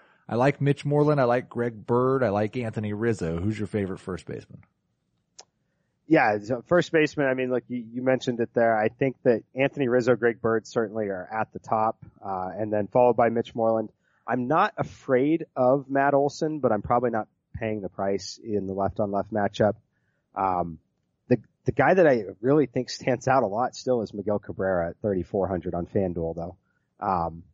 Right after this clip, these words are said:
Speaker 2: you know, if we're talking DraftKings, I think it's probably,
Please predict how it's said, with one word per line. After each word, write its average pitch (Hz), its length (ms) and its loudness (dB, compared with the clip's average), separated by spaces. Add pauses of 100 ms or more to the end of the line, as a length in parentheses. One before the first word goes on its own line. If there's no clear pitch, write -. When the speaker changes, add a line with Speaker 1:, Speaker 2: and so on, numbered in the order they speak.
(120)
Speaker 2:
you 123 100 0
know, 110 80 6
if 110 220 2
we're 147 100 4
talking 170 380 0
DraftKings, 151 580 -2
I 147 80 0
think 127 240 -4
it's - 240 -6
probably, 117 920 0